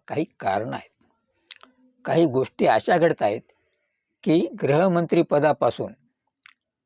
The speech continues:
तसं तर मुख्यमंत्री पहिल्यांदा, सहा महिने तरी मुख्य-, सहा महिने तरी मुख्यमंत्री करा,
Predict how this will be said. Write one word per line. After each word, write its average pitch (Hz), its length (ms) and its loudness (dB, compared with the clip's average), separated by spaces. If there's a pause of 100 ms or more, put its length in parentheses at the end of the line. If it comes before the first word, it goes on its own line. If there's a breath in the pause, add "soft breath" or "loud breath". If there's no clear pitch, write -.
(280)
तसं 131 200 -2
तर 151 100 2
मुख्यमंत्री 151 600 0
पहिल्यांदा, 101 480 -4 (360)
सहा 120 240 2
महिने 147 220 -4
तरी 170 200 -2
मुख्य-, - 420 -10
सहा 139 220 2
महिने 151 220 -6
तरी 165 140 -4
मुख्यमंत्री 147 500 -4
करा, 113 340 0